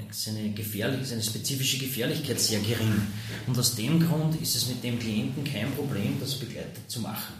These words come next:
ja. Unbegleitet wird's bei so einem Fall schon ganz anders ausschauen, weil wir da eine Nach-, eine, eine Nachsorgeeinrichtung bräuchten oder eine, eine, eine Versuchseinrichtung zum Probewohnen bräuchten, wo sozusagen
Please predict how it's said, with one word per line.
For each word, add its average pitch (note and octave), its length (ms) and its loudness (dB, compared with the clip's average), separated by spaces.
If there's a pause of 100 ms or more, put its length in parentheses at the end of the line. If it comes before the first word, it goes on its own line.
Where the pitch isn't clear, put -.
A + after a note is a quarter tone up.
(120)
ja. C3+ 180 -6 (760)
Unbegleitet D#3+ 840 6
wird's C#3+ 240 0
bei C3+ 220 -4
so C3 300 0
einem D#3 140 0
Fall B2+ 260 0
schon C#3+ 180 -4
ganz A#2+ 320 0
anders C3 280 0
ausschauen, E3 600 2 (480)
weil B2+ 180 -2
wir C#3 100 0
da C3 120 0
eine B2+ 140 0
Nach-, G#2+ 340 -2
eine, A#2+ 520 -4
eine A#2+ 140 -6
Nachsorgeeinrichtung C3+ 1700 -2
bräuchten - 600 -4
oder A#2 200 -2
eine, G#2+ 200 -2
eine, G#2+ 380 -4 (760)
eine G#2+ 180 -4
Versuchseinrichtung B2 1200 0
zum A2 160 -4
Probewohnen B2+ 600 -2
bräuchten, G#2+ 500 -4 (420)
wo A2+ 120 -4
sozusagen A2+ 920 -2